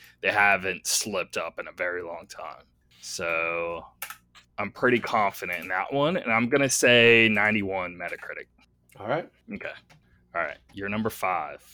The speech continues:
Speaker 2: All right. Number five. Let's go with, um, all right, I'm, I feel like I keep going for these, like, consistent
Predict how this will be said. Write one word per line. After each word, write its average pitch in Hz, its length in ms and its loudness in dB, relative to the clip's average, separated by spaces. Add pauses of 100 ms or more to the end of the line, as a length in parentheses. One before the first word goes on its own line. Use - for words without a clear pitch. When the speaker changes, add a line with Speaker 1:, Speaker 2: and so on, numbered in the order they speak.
(160)
Speaker 2:
All 107 140 -6
right. 90 720 -6
Number 104 280 -10
five. 87 760 -4 (160)
Let's - 720 -10 (320)
go 82 920 -10
with, - 180 -14 (480)
um, 143 840 -4 (1000)
all 90 80 -8
right, 85 100 -8
I'm, 175 120 -10 (100)
I - 20 -6
feel 160 160 2
like 196 100 2
I 131 80 0
keep 113 220 -2
going 107 260 4
for 101 160 -4
these, 90 280 -6
like, 82 300 -6 (240)
consistent 113 720 -2